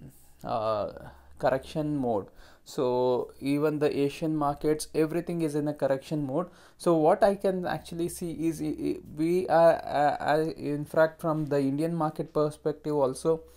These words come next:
we are actually following the U S. We are not following much of the European markets, but still, uh, uh, especially when it comes to eleven thousand two hundred, when it is trying to move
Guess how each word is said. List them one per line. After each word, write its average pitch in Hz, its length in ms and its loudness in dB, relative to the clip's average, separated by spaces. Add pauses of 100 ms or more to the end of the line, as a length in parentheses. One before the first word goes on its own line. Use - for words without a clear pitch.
(460)
we 185 300 -4
are 180 260 6
actually 180 340 2
following 170 420 4
the 165 100 0
U 147 260 4
S. - 340 -2
We 147 140 -2
are 151 80 0
not 156 200 -2
following 151 400 0
much 143 280 -2
of 143 140 -4
the 131 80 -2
European 139 520 -4
markets, 147 400 -4
but 147 320 -2
still, 170 400 -2 (480)
uh, 139 320 4 (1400)
uh, 131 580 -2 (180)
especially 175 640 -2
when 165 180 2
it 151 200 -4
comes 180 300 0
to 196 120 2
eleven 151 340 2
thousand 156 400 0
two 147 200 0
hundred, 139 420 -4
when 139 160 -2
it 151 140 -4
is 156 160 -8
trying 170 360 -2
to 170 120 -2
move 165 320 -4